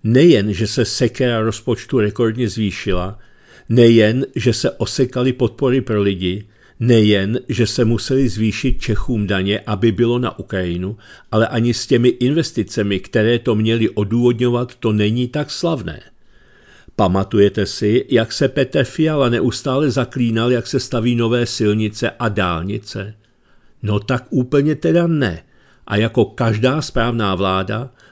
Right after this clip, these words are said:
vládla stylem „po mně potopa, dál nás to nezajímá“, což je mimochodem podle mě základem toho všeho marazmu tady.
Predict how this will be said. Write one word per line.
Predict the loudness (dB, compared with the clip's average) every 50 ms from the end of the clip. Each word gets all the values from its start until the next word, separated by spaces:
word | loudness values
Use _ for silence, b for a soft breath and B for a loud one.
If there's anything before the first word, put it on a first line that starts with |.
| b b -2
vládla | 0 0 2 2 0 0 -2
stylem | -2 -6 -8 -4 0 0 2 2 2 0 -2 -4 -4 0
„po | 0 0
mně | 2 0 -2 -4
potopa, | -4 -6 -4 -4 -4 -6 -4 -6 -6 -6 -6 -8 -10 -14 -12
dál | -8 -6 -2 -2 -2 -2 -2
nás | -2 -4 -6 -8 -8
to | -6 -4
nezajímá“, | -2 -2 -2 0 0 -2 0 0 -2 -2 -2 -4 B B B B B B
což | -2 2 4 4 4 4 2
je | 4 4 4
mimochodem | 4 2 0 0 0 -2 0 -2 0 0 0 0 0 -2
podle | -2 -2 -2 0 0 0
mě | 0 0 0 -2
základem | -2 -2 -2 -2 -2 -4 -4 -2 -2 -2 0 -2 -2 -2 -2 -4 -2
toho | -2 -2 0 0 -2 -4
všeho | -4 -4 -2 -2 -2 0 0 0
marazmu | 0 0 0 0 0 -2 -2 -2 -4 -4
tady. | -2 -2 -4 -4 -4 -6 -14